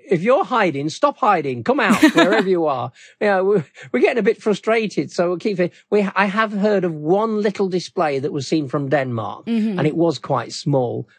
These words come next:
Speaker 1: a display. So it would have been mo-, a lot harder to see from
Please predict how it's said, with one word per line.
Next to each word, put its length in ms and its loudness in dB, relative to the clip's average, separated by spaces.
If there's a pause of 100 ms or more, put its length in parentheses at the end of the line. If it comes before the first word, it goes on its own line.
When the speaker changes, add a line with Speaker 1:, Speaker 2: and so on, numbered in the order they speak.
Speaker 1:
a 80 -2
display. 580 -4
So 220 -2
it 100 -2
would 20 2
have 80 2
been 320 -2
mo-, 240 0
a 60 -2
lot 160 0
harder 360 -2
to 120 -4
see 220 0
from 280 -2